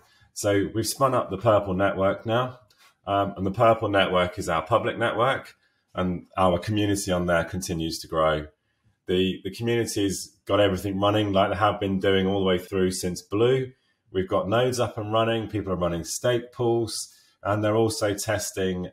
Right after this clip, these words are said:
the smart contract capability via the exercises that we've given them. So it's looking good. What we're doing now is that we're rapidly moving towards our hard fork on the mainnet, and this is what it's all about. This is crunch time.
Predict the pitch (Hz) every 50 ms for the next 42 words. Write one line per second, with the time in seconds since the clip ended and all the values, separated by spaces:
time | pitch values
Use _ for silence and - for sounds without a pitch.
0 | _ - 92 92 90 87 82 - - 110 104 107 104 - - 101 92 90 - 92
1 | 85 - - - 92 87 80 73 - 92 90 90 85 - - 87 82 82 82 -
2 | _ _ _ _ _ 78 78 101 98 98 92 85 90 92 95 92 - - - -
3 | - - 90 87 87 82 - - 76 - - - 85 80 - 78 78 76 - -
4 | 85 80 85 85 80 78 71 69 65 _ _ _ _ _ _ _ _ _ _ _
5 | _ _ _ _ _ _ _ - - - - - - 98 95 95 95 - - 107
6 | 101 - - 117 107 - - 92 87 76 82 78 73 71 - - _ _ _ _
7 | _ _ _ _ _ _ _ _ - 120 131 131 135 131 135 139 131 120 113 117
8 | 135 135 131 110 92 92 - 80 80 82 107 - - 117 101 85 107 104 101 120
9 | 143 139 113 - 131 110 110 113 113 110 113 120 123 120 95 82 80 78 78 76
10 | - - 92 90 95 95 92 90 90 87 87 85 104 101 101 101 98 - - 85
11 | 82 82 80 - - 85 82 82 80 80 82 85 85 82 82 78 78 80 85 -
12 | - 76 78 80 85 92 104 104 - - 90 - 95 92 90 85 - - 87 87
13 | 85 82 76 - 82 76 78 76 73 - 90 90 - - 101 95 - - - 98
14 | 92 87 85 - - - - 80 73 73 71